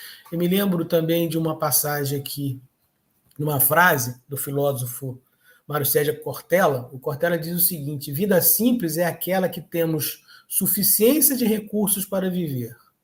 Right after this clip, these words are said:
prover o futuro e repartir o que temos." Olha que interessante.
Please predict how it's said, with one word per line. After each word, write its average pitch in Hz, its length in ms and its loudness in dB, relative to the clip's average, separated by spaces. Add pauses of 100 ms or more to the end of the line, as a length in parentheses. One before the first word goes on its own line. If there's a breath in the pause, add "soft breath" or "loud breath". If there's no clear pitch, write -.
(500 soft breath)
prover 165 420 10
o 269 60 6
futuro 262 760 -6 (360)
e 185 120 -8
repartir 208 960 -6
o 208 60 -8
que 208 120 -12
temos." 160 380 -10
Olha 233 140 -6
que 233 80 -8
interessante. 170 720 -8